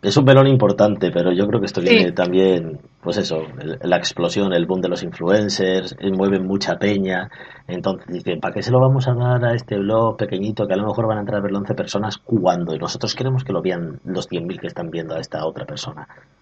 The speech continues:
Speaker 1: Y ya está, y es por lo, es dinero al fin y al cabo, pero leñe, que es lo que hablamos, nosotros vamos con los estudios de aquí, con la gente de aquí, de nuestro país, mm, tenernos un poquito en cuenta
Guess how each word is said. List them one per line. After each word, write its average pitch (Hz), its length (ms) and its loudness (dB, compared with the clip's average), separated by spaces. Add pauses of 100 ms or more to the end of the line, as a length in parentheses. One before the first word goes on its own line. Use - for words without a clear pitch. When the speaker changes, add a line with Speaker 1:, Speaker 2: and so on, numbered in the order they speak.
(180)
Speaker 1:
Y 87 100 -4
ya 85 120 0
está, 78 240 -4
y 82 100 0
es 85 80 0
por 110 160 2
lo, - 160 -2 (160)
es 113 100 2
dinero 98 300 8
al 80 100 4
fin 95 140 -2
y 87 60 -2
al 82 100 -2
cabo, 85 260 0
pero 78 460 -8
leñe, 87 380 -2 (720)
que 95 80 2
es 90 100 2
lo 135 100 4
que 123 60 4
hablamos, 90 300 2
nosotros 113 320 0
vamos 131 240 2
con 101 160 -2
los 87 100 -6
estudios 87 400 0
de 82 140 -4
aquí, 78 340 -10
con 85 160 -8
la 82 80 -2
gente 95 320 -6
de 80 80 -4
aquí, 78 380 -10
de 85 100 -8
nuestro 85 300 -6
país, 76 420 -6 (120)
mm, 78 760 -12 (500)
tenernos 104 380 0
un 127 80 8
poquito 80 320 -2
en 76 60 -14
cuenta 98 480 -2